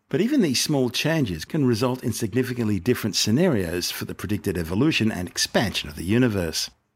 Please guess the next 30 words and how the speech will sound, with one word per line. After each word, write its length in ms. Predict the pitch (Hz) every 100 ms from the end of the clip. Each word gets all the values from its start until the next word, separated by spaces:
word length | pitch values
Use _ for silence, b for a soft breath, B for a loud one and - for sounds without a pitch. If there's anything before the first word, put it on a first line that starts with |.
| _ _ -
As 140 | 135
well 240 | 170 254
as 100 | 151
all 200 | 135 104 135
that, 380 | 208 80 -
using 320 | 117 156 139 104
the 100 | 87
data 320 | 120 135 135
from 240 | - 92
Keck 300 | - 123 101
and 120 | 87
Hubble, 440 | 85 - 190 90 -
the 120 | 131 -
authors 400 | 165 226 294 139
were 120 | 123
able 200 | 117 107
to 140 | 107
discover 520 | 95 98 - 175 123 85
that 180 | 107 -
the 80 |
lensing 540 | 107 135 202 208 135 98
galaxy 600 | 120 135 175 - 85 78
needed 340 | 110 165 196 -
to 60 |
have 180 | 131 127
a 60 | 104
great 340 | 117 160 214
deal 220 | 156 123
of 80 | 87
substructure 880 | - 147 214 - - 92 - -